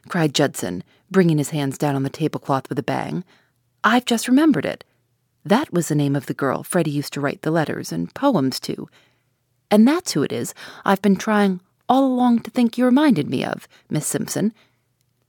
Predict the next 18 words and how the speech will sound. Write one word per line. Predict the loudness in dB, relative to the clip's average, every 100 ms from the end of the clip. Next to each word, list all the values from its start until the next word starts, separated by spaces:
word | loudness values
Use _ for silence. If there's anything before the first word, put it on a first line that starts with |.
| _ 2
You're | 6 6
the | 4
living | 2 2 2
image | 2 2 0 -10 -14 -10
of | -6 -6
Freddie's | -4 -2 -2 -4 -8 _
Miss | 0 0 2
Joan | 2 4
Valentine." | 4 2 0 -2 -6 -10 -12 -18 _ _ _ _ _ _ _ _ _ _ _ _ _ _ _ _ _ _ _ _ _ _
Ash | 0 2 -2 -8 -8 -10 _ _
was | -2 0
not | 0 2
normally | 4 4 4 2 0
a |
young | 0 0 0
man | 0 0 -2
of | -4
particularly | -8 -8 -4 -2 -2 -6